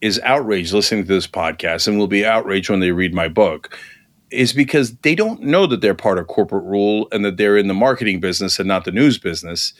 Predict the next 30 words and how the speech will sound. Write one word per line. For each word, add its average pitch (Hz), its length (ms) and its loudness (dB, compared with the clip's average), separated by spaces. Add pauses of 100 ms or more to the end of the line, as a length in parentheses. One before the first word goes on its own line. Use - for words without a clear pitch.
(220)
They 165 140 2
genuinely, 156 640 2
genuinely 104 460 -2
don't 98 200 -6
know. 170 180 2
And 147 120 0
a - 20 0
lot 208 160 2
of 226 60 -4
people 196 200 -2
on 165 100 0
the 143 60 0
left 143 400 0 (360)
and 185 160 0
the 151 60 2
right 98 340 -2 (100)
get 156 160 2
this - 260 -2
wrong. 101 400 0 (280)
They 127 160 2
think 170 160 0
that 156 80 -2
those 135 260 4
guys 131 320 2
in 110 160 0
media 120 300 4
and 101 100 -4
politics 104 440 -2
are 87 120 -8 (140)
evil 131 480 -6